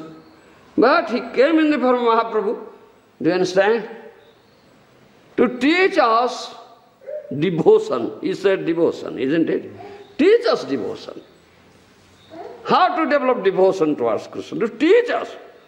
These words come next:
He came as a devotee and practiced a devotion in his own life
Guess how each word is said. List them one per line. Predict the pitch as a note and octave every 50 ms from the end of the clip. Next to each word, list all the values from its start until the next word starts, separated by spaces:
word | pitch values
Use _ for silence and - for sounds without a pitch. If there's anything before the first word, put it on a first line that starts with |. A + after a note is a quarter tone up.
| - - _ _ - _ _ _ _ _ _ _ _ _ _ _ _ _ -
He | - C4 D#4 D4+
came | - D#4 E4 E4+
as | F4 F4 E4+ D#4+
a | E4+ D#4+ C4
devotee | D#4 E4 D4+ D#4+ B3 A#3+ A3+ - - - - - - - - - - - - _ _ _ _ _ _ _ _ _ _ _ _ _ _ _ _ _ _ _ _ _ _ _ _ _ _ _ _
and | - - F3+ F3 F3+
practiced | G3+ G3+ G3+ - - C#4 D#4 F4+ F4+ F4+ F4 E4+
a | C#4
devotion | D4 C4+ B3+ B3+ C4 B3+ B3+ C4 B3 A#3+
in | A#3 A3+ A3+
his | A#3 A3 G3+
own | A3 A3+ B3+ C4 B3+ B3+ A3+ F#3 E3 D3+ C3+
life | B2+ B2 G#2+ G#2 -